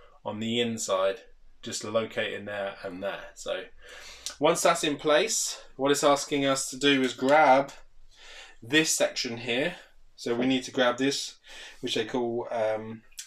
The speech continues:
the B, basic bit in the one oh nine B, um, and we're putting the L E D into there. So we wanna lay that down. We're probably gonna have to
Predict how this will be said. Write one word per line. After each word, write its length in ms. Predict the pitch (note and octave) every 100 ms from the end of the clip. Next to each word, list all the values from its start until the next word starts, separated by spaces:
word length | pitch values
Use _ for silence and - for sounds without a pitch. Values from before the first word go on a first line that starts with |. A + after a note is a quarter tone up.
| -
the 100 | C3
B, 260 | B2+ C#3+ C3
basic 340 | C#3 C3+ C3
bit 120 | C#3
in 80 | C3+
the 80 | B2+
one 180 | C#3+ C#3
oh 80 | B2+
nine 400 | B2 B2 A2+ A2+
B, 420 | C3 A#2+ B2 - _ - - - -
um, 260 | G#2 A2 A2
and 220 | A#2 A#2
we're 80 | A2
putting 300 | B2 A2+ A2+
the 140 | A#2
L 160 | A#2 A2+
E 80 |
D 220 | A2 A2+ G#2+
into 300 | G2+ - G#2
there. 240 | A2+ -
So 320 | - A#2 A2 - - - -
we 60 | B2
wanna 180 | C3 A#2+
lay 260 | C3 C3
that 240 | B2 G#2+ A#2+
down. 460 | B2+ B2 B2 C3 - -
We're 80 | A#2
probably 260 | D3+ D#3
gonna 220 | D#3 C3 A#2+
have 300 | B2+ - -
to 240 | A#2+